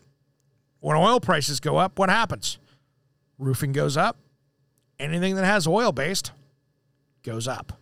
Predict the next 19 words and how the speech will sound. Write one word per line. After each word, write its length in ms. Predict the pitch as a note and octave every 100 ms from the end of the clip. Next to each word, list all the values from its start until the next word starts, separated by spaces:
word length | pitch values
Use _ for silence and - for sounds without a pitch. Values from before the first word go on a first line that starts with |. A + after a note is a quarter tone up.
| _ _ _ _ _
So 180 | - C3
just 220 | C3 -
think 180 | D#3 D3
about 280 | D3+ C#3+ B2+
that 140 | C3
as 140 | A#2+ A2
well. 220 | A#2+ G#2 _ _ _ _ - - - - -
But 160 | G#3+ G3+
really, 400 | A#3+ A#3+ F3 A#2+ - _ _ _ _ _ -
if 160 | D3+ C#3+
you're 300 | E3 A#3 A#3
gonna 160 | A3+
be 120 | G#3+
dealing 500 | E3 F#3+ G#3+ G3+ F3
with 400 | E3 E3 D3 - - _ _ _ _ _ -
things 400 | - G#3 G#3+ F3
around 600 | D#3+ F3 F3+ F#3 F3+ - _ _ _ _ -
a 40 |
kitchen 600 | - - G#3 A3+ A3